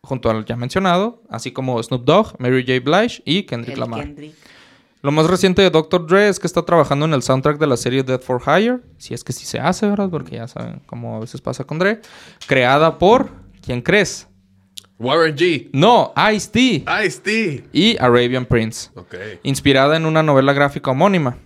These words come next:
Speaker 1: Esto es solo una parte de la vida de Andre, pues es demasiado multifacético, como ya vimos, emprendedor, filántropo, actor,
Speaker 3: Golpeador.
Speaker 1: violentador doméstico y muchas
Speaker 2: Experto, pésimo en
Speaker 1: otras
Speaker 2: matemáticas.
Speaker 1: cosas
Speaker 2: Ajá.
Speaker 1: más. Pero a pesar de todos los problemas, controversias y obstáculos,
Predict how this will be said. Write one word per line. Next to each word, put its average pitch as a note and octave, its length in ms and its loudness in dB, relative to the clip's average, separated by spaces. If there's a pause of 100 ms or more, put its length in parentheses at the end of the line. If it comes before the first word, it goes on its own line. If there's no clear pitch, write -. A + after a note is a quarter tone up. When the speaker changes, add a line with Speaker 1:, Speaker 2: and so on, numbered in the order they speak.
(260)
Speaker 1:
Esto B2 240 0
es C3+ 60 0
solo D3+ 140 2
una D3+ 180 0
parte D3+ 200 0
de D3 60 2
la C3+ 80 0
vida B2+ 220 2
de C3+ 100 2
Andre, G#3+ 300 2
pues F#3 280 2
es C#3+ 120 -4
demasiado C3 280 -4
multifacético, B2+ 800 -6
como C3 160 -8
ya A#2 100 -4
vimos, G3 320 -2
emprendedor, A#2+ 560 -2
filántropo, C#3 600 -2
actor, D3+ 360 -2
Speaker 3:
Golpeador. - 360 -20
Speaker 1:
violentador C3 520 4
doméstico F3+ 640 0
y G3 140 0
muchas D#3+ 320 0
Speaker 2:
Experto, D#3+ 560 -4
pésimo B2+ 140 -2
en F#3 80 -10
Speaker 1:
otras F3 140 -4
Speaker 2:
matemáticas. E3 540 -8
Speaker 1:
cosas B2 440 -8
Speaker 2:
Ajá. - 180 -18
Speaker 1:
más. - 400 -12 (720)
Pero B2 140 4
a B2 80 2
pesar C#3 280 4
de D#3 120 4
todos G#3+ 340 6
los G3 160 2
problemas, E3+ 420 4
controversias C3+ 580 -4
y D3+ 40 -6
obstáculos, G#3 720 0